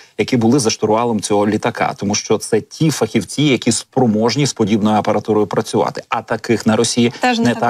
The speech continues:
Speaker 1: так то і
Speaker 2: багато.
Speaker 1: багато. І таких от швидко не підготуєш, щоб вони були спроможні в, е, достатній кваліфікації опрацьовувати ту всю інформацію, яку збирає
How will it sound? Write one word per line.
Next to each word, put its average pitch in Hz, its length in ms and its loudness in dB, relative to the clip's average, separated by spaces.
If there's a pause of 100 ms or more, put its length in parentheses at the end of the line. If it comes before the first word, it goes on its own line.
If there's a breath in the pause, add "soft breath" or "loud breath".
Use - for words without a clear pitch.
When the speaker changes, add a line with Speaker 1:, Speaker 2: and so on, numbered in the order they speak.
Speaker 1:
так 120 80 -2
то 120 80 4
і 120 60 4
Speaker 2:
багато. 135 300 -2
Speaker 1:
багато. 104 280 -2
І 98 100 -4
таких 113 520 -2
от 143 120 -2
швидко 113 460 0
не 120 260 4
підготуєш, 123 680 0
щоб 92 180 -2
вони 101 300 2
були 107 240 2 (240 loud breath)
спроможні 120 720 0
в, - 320 -4
е, 98 420 4
достатній 113 520 0
кваліфікації 110 840 -2
опрацьовувати 107 600 0
ту - 120 -4
всю 107 200 0
інформацію, 107 500 0
яку 101 220 -4
збирає 98 600 2